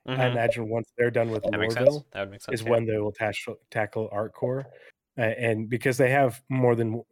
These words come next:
Speaker 1: they have plenty of people doing this stuff. And so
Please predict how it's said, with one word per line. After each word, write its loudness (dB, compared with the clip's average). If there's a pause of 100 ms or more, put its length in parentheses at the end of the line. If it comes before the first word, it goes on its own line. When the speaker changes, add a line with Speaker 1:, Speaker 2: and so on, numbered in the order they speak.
(120)
Speaker 1:
they -2
have 0 (220)
plenty -2
of -8
people -8
doing -8
this -16
stuff. -14 (380)
And -6
so 2